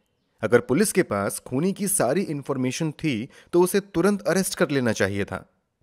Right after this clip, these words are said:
पुलिस उसे पकड़ने में नाकामयाब कैसे रही? दरअसल ये कहानी ही कुछ ऐसी है, जिसके बारे में आप भी जब जानेंगे, तो आपको भी बहुत शॉक लगेगा।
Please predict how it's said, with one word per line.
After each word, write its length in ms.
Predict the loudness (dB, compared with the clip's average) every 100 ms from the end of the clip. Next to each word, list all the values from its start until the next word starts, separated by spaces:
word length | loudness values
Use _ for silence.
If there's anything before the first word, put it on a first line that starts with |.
| -2
पुलिस 320 | 2 2 0
उसे 220 | -2 -2
पकड़ने 460 | 0 0 2 2 2
में 220 | 2 -2 -6 _ -2
नाकामयाब 540 | -2 0 2 4 2
कैसे 280 | 2 0 0
रही? 220 | -4 -6 -14 _ _ _ _ _ _ _ _ _ -2
दरअसल 360 | 4 4 4
ये 120 | 0 0
कहानी 480 | -2 2 4 6
ही 100 | 4
कुछ 240 | 2 -2 -2
ऐसी 240 | -2 -2
है, 240 | -4 -8 _ _ _ _ _ -2
जिसके 260 | 0 0
बारे 300 | 2 2 4
में 200 | 2 0 -2 0
आप 180 | 0 2
भी 200 | -2 0
जब 180 | -2 0
जानेंगे, 540 | 0 4 2 0 -8 _ _ _ 2
तो 60 |
आपको 400 | 4 4 2 2
भी 240 | 2 0 -2 _ -6
बहुत 280 | -2 -2 -2
शॉक 400 | 4 4 4 -2
लगेगा। 380 | -6 -4 -6